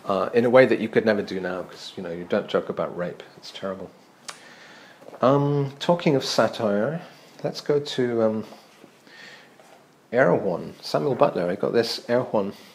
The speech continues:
which of course is Nowhere Backwards and is a kind of satire on utopian novels. It comes out at the end of the nineteenth century and is quite related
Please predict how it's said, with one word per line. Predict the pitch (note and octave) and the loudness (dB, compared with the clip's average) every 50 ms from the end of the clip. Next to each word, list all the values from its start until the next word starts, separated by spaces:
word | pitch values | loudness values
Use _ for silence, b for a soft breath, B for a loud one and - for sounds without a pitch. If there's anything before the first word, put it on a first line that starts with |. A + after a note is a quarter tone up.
| B - - | B -6 -4
which | C3 A#2+ - | -4 -4 -4
of | - | -4
course | - - C3+ B2 - - | -2 0 0 0 0 -2
is | A2 A2+ | -2 0
Nowhere | A#2 A#2 B2 C#3 C#3 C3 A#2 A2 | 4 6 6 8 8 8 8 8
Backwards | G#2+ - A#2+ A#2 - - - G2 F#2 - | 6 4 2 2 0 -4 -4 -4 -2 0
and | - G#2+ | 0 0
is | G#2 G2+ - | 0 0 -2
a | - | -4
kind | - - - B2 A#2 A#2 G#2+ | -6 -4 -2 -2 0 0 0
of | G#2+ G2+ - B B B B B B B B B B - | -2 -2 -4 B B B B B B B B B B -14
satire | - - - - D#3+ E3 - - - A#2+ G#2 G2 G2+ G#2 G#2+ A2 - | -12 -6 -2 0 0 0 0 -2 -2 0 0 0 0 -2 -2 -4 -2
on | A#2 A2 A2 A2 | 0 0 0 0
utopian | A2 A2 A2 - B2+ B2 A#2+ - - G#2+ G#2 G#2 G2+ G2+ - - | 0 -4 -4 -4 -4 -4 -2 -2 -2 -2 -2 -4 -6 -12 -14 -6
novels. | - G#2+ G#2+ G#2+ G2 F#2 E2+ F2+ - - - B B B B B B B _ | 0 2 2 2 2 -2 -6 -8 -10 -12 -16 B B B B B B B _
It | - - | -16 -6
comes | - D3 C#3 C3+ - | -2 -2 -2 0 -2
out | C3 B2 A#2 | -2 -2 -4
at | A#2 A2+ | -4 -4
the | - G#2 | -2 0
end | G#2+ A2+ A#2 | 0 0 -2
of | A2+ G#2 | -6 -8
the | - G#2 | -6 -4
nineteenth | G2+ G2 G2 G#2 - - G#2+ | -2 -2 -4 -4 -6 -10 -12
century | - - - G2+ G2+ - - G2 G2+ | -10 -8 -8 -8 -8 -8 -8 -6 -6
and | F#2+ G2 | -6 -6
is | F#2+ - | -8 -8
quite | - - - - D3 D#3 - - - - - - - - _ _ _ _ _ | -10 -10 -6 -4 -4 -4 -4 -6 -12 -14 -14 -16 -18 -20 _ _ _ _ _
related | C3 B2 A#2 A2+ A2 A2+ - G#2 G2 | -2 0 0 0 0 -2 -4 -8 -8